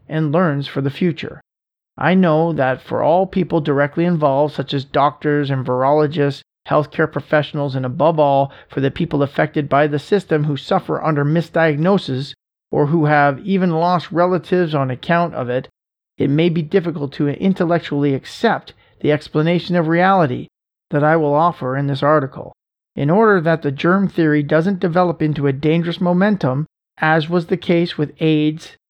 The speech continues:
B S E, sars, mers, corona,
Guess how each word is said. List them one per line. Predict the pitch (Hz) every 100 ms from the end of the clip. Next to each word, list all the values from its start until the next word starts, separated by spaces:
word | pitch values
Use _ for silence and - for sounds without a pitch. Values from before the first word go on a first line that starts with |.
| _ _ _
B | 151 156
S | 151 151 151
E, | 147 147 151 -
sars, | - 160 151 151 151 143 170
mers, | 151 151 147 143 - _
corona, | - 139 151 160 156 160